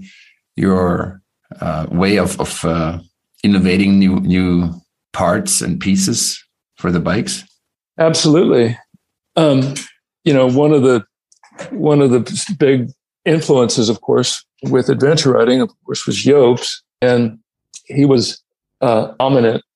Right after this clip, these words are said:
Speaker 2: uh, and strong-worded person that would, um, that would criticize just about anything from whatever it was in life to anything that broke on a bike.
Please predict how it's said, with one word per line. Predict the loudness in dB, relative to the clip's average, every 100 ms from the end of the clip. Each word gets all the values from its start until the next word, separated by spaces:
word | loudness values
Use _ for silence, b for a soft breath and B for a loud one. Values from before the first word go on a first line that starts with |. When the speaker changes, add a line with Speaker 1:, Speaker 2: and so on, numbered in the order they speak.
| _ _ -4
Speaker 2:
uh, | -4 -4 -8 -16 _ _ -4
and | -2 0
strong-worded | 0 0 2 2 0 -4 _ _ -8 0 4 4 2 0 -10 _ _
person | -4 -2 0 -2 -2
that | -2 0
would, | 0 -2 -8 _ _ -6 -2
um, | 0 -2 -4 -12 _ _ -4
that | -2
would | -2 -8 _ _ -6
criticize | -4 0 2 2 2 2 0 -2
just | -4 -4 -4 -2
about | 0 0 -4 -12 _ 0
anything | 0 0 -2 -2
from | -2 -2 0 -4 -12 b b b b _ -2
whatever | 2 4 2
it | 2
was | 0 0
in |
life | 0 0 -2 -6
to | -2 -2 -4 b _ _ _
anything | 0 0 2 0
that | 0
broke | 0 0 0
on | -4
a |
bike. | 0 2 4 2